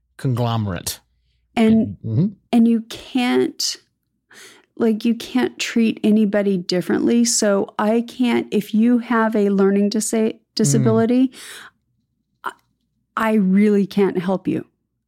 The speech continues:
Speaker 2: I mean, because I have to treat everybody exactly the same.
Speaker 1: Ah, got it. Got
Speaker 2: And
Speaker 1: it.
Speaker 2: so that's, that's where I really think it falls short, because I,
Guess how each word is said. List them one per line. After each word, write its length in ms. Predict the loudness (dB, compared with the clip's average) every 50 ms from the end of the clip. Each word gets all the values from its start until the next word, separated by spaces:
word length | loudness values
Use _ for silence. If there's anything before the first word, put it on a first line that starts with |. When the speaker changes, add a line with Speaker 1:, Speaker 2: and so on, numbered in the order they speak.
| 0 2
Speaker 2:
I 40 |
mean, 180 | 2 4 4 4
because 340 | 2 0 -2 -2 -4 -2 -2 -2
I 100 | -2 -2
have 400 | -4 -4 -4 -4 -4 -6 -6 -4
to 100 | -4 -4
treat 440 | -4 -2 -2 -2 -2 -2 -2 -6 _ -4 -2
everybody 800 | 0 0 0 0 0 0 0 0 2 0 0 0 0 0 0
exactly 720 | 0 -2 -4 -4 -4 -2 -2 -2 -4 -6 -6 -4 -2 -2
the 120 | 0 0 -2
same. 440 | -2 -2 -2 0 0 0 0 0 0
Speaker 1:
Ah, 360 | -2 -4 -4 -6 -8 -8 -10 -12 -10
got 200 | -8 -8 -8 -8
it. 80 | -10 -14 -18 -20 -14 -6
Got 80 | 0 2
Speaker 2:
And 120 | 2 2
Speaker 1:
it. 20 | 2
Speaker 2:
so 240 | 2 0 0 0 -2 -4 -4 -4
that's, 560 | -2 0 0 0 -2 -2 -4 -6 -6 -6 -8 -12 -10 -4
that's 300 | -2 0 0 0 -2 -2 -2
where 100 | 0 0
I 40 | 0
really 380 | 0 0 0 2 2 2 0 0
think 180 | 0 -2 -2 -2
it 120 | -2 -4
falls 180 | -4 -6 -4 -4
short, 260 | -4 -4 -4 -4 -2 -4
because 260 | -4 -4 -2 -2 0
I, 200 | 0 0 -2